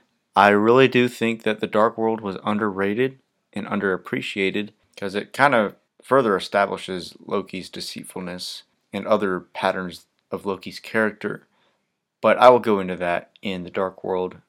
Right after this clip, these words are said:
um, and explain why I think that is underrated. But this episode is dedicated to the original film,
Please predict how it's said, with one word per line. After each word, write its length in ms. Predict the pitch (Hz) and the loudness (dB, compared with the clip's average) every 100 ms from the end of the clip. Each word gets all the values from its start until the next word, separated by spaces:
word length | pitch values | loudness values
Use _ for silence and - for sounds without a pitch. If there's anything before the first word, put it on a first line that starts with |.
| _ | _
um, 440 | - 85 82 80 76 | -8 -8 -10 -14 -16
and 100 | 92 | -14
explain 580 | 92 - - 117 117 113 | -14 -14 -4 0 0 2
why 200 | 98 95 | 0 0
I 140 | 95 | -2
think 320 | 92 92 90 - | -6 -12 -12 -8
that 140 | 98 | -8
is 140 | 90 | -8
underrated. 720 | - 95 92 95 110 107 82 - _ _ _ _ _ | -10 -8 -8 0 0 2 -4 -10 _ _ _ _ _
But 140 | 135 | 0
this 200 | 208 190 | 2 4
episode 400 | 147 143 113 127 | 4 2 4 4
is 140 | 127 113 | 4 0
dedicated 600 | 110 110 113 107 104 101 | 2 2 2 0 -2 -4
to 120 | - | -8
the 220 | 113 117 | -6 -6
original 480 | 123 127 143 113 90 | -6 -4 -6 -6 -10
film, 480 | - - 90 67 - | -10 -10 -10 -10 -18